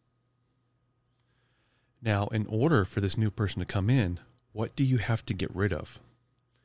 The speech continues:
Are you so desperately clinging on to the person that you are? Maybe because you don't know any better, or you're, you're, you just think that's the way it's always been and that's the way it's always gonna be. You know, you can become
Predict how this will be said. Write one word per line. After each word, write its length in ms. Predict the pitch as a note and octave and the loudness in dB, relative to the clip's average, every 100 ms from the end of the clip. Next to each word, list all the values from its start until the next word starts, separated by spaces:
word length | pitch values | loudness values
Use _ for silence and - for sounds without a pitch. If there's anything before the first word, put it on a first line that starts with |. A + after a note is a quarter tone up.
| _ _ _ _ _ _ _ | _ _ _ _ _ _ _
Are 80 | G2+ | -6
you 140 | F#2+ | -4
so 220 | F#2+ - G2 | -2 0 0
desperately 540 | G2+ G#2+ - - G#2 | 2 0 0 -2 -2
clinging 380 | - G#2+ G#2+ G2 | -2 -4 -2 -2
on 220 | E2+ G#2 | -2 -4
to 80 | G2 | -4
the 80 | F#2 | -4
person 320 | A2 G2 G#2+ | -2 0 0
that 100 | - | 0
you 160 | G2+ | -2
are? 340 | E2 F2 G2+ A2+ - _ _ _ _ _ _ _ _ _ _ _ _ _ _ _ _ _ _ _ _ _ _ G2+ | -2 0 0 -2 -8 _ _ _ _ _ _ _ _ _ _ _ _ _ _ _ _ _ _ _ _ _ _ -16
Maybe 220 | G2+ F#2+ | -8 -6
because 420 | F#2 F2+ G2+ F#2 | -4 -2 -2 -2
you 60 | F2+ | 0
don't 240 | F#2+ F#2 | 0 0
know 260 | - F#2 G#2 | 0 2 2
any 120 | A#2 | 2
better, 500 | A2+ A#2+ B2 C3+ C3 - | 2 2 2 2 -2 -4
or 80 | F2 | -4
you're, 240 | E2 E2 | -4 -4
you're, 300 | - F#2 E2 | -2 -2 -2
you 140 | - F#2+ | -6 -10
just 240 | F2+ - | -8 -4
think 220 | G2+ G2 | -2 -2
that's 260 | - F#2+ - | 0 -2 -2
the 80 | F#2 | -2
way 220 | F#2 F#2 | 0 -2
it's 120 | F2 | -2
always 220 | F#2 F#2 | -2 -2
been 240 | F2 F#2 G2 | -2 -2 0
and 100 | G2+ | 0
that's 160 | F2 | -2
the 60 | - | -2
way 120 | F#2 | -4
it's 120 | F2 | -2
always 220 | F#2+ F#2 - | -2 -2 -2
gonna 200 | F2 E2+ | -4 -4
be. 300 | F2 F2 A2 - _ _ _ _ _ _ _ _ _ _ _ _ _ _ _ _ _ _ _ _ | -4 -2 -4 -8 _ _ _ _ _ _ _ _ _ _ _ _ _ _ _ _ _ _ _ _
You 120 | - G#2+ | -4 -4
know, 60 | - | 0
you 220 | A#2+ D#3 | 2 4
can 180 | C#3+ G#2+ | 4 2
become 540 | G2 - C3+ D3 F2 | 2 0 0 2 0